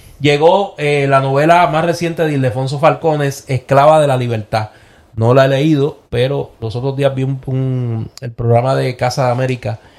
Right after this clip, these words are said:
en televisión española, entrevistaron a, a Falcones y, y se ve interesante esta novela. Esclava de la Libertad.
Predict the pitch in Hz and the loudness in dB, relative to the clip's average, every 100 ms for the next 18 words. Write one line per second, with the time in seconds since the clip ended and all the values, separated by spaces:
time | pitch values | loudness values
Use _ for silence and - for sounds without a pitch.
0 | - _ _ - 113 123 120 113 135 - | -20 _ _ -6 0 2 2 2 -2 0
1 | 139 160 147 117 113 110 - 117 127 127 | 0 2 0 -2 -6 -6 -4 -4 -2 -2
2 | 117 113 - - 107 131 127 123 127 127 | -2 -6 -8 -8 -2 -2 -2 -4 -4 -4
3 | 117 107 104 98 113 110 - 123 143 156 | -4 -6 -8 -10 -10 -4 0 0 0 -2
4 | 147 139 135 131 - 123 113 107 101 - | -4 -2 -4 -6 -6 -4 -4 -4 -6 -10
5 | - - - 131 131 - 156 180 175 - | -20 -20 -8 -4 -2 4 6 6 2 -2
6 | 135 143 160 - 139 135 139 - 131 131 | -8 -6 -6 -6 -4 -2 -2 -6 -8 -4
7 | 117 104 95 | -4 -6 -8